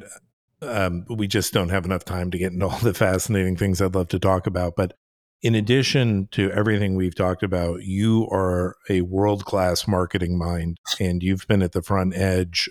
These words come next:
of, and the leading edge of changes in fashion in,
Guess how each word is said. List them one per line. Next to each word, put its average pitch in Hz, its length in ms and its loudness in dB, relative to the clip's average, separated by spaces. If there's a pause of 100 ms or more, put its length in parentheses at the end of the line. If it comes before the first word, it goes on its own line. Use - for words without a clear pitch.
of, 90 480 0
and 87 120 -2
the 87 60 0
leading 98 400 2
edge 90 340 0 (560)
of 90 540 0 (460)
changes 98 640 2
in 87 500 -2
fashion 92 760 0 (240)
in, 85 640 -2